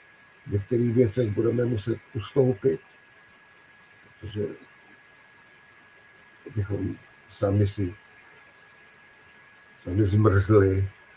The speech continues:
A, ale v některých zase obnovitelné rozvoje, ob-, obnovitelné zdroje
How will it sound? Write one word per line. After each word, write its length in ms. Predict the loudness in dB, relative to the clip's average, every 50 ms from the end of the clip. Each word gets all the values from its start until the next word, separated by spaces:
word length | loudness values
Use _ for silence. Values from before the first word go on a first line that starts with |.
| -20 -20 -20 -20 -20 -20 -20 -20 -20 -20 -20 _ -20 -20 -20 -20 -20 -20 -20 _ _ -20 -20 -20 -18 -14
A, 120 | -12 -12 -12 -14 -18 -20 -20 -20 -20 -20 -20 -20 -20 -20 -20 -20 -20 -14 -6 0
ale 180 | 4 6 6
v 40 | 6
některých 560 | 6 6 4 4 2 2 2 2 4 2 2
zase 420 | 2 2 0 0 -2 -2 -2 -2 -6 -10 -18 -20 -20 -20 -20 -20 _ -20 -20 -20 -20 -20 -20 -20 -20 -20 -20 -20 -20 -20 _ -20 -20 -20 -20 -20 -20 -20 _ -20 -20 -20 -20 _ _ _ _ _ -2
obnovitelné 800 | 0 2 2 4 4 2 2 2 4 4 4 6 6 4 4
rozvoje, 640 | 4 4 2 0 -2 0 0 0 2 0 -2 -2 -6 -10 -20 -20 -20 -20 -20 -20 _ _ _ _ _ -20 -10 -6
ob-, 160 | -6 -6 -4 -2
obnovitelné 880 | -2 0 0 2 0 0 0 0 -2 -4 -4 -6 -4 -2 -2 -2 -2 -4
zdroje 460 | -4 -4 -4 -2 -2 0 0 -2